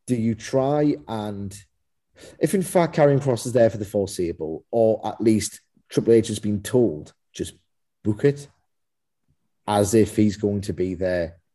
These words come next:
I might pick him up and leave you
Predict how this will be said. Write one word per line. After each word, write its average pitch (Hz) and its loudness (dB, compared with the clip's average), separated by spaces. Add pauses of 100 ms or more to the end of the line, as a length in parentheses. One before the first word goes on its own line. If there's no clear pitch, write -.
(340)
I - -8
might 135 -2 (680)
pick 117 -2
him 101 -4
up - -2 (260)
and 90 -8
leave 98 -2
you 98 2